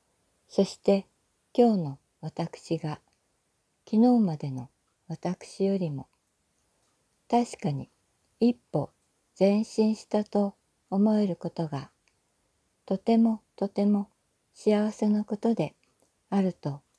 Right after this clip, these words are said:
思えるのです。今日の一日にも、未熟なことが数多く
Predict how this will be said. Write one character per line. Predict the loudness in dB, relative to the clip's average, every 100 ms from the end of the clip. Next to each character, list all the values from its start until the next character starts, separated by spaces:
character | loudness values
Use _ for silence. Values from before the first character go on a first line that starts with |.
| -8
思 | -4 -2
え | -2
る | -2
の | -4 -8
で | -10 -12
す。 | -14 -20 _ _ _ _ _ _ _ _ _ _ _ _ _ _ 4
今 | 4
日 | 4
の | -2 -8 _ -14
一 | -12 -6 -2
日 | -2 -2 -4
に | -2
も、 | -6 -12 _ _ _ _ _ _ _ _ _
未 | -4 0
熟 | 0 2
な | 2 0
こ | -4
と | -2 -2
が | -2 -12 _ _ _ _ _ _
数 | -4 0 2
多 | 2 0
く | -4 -12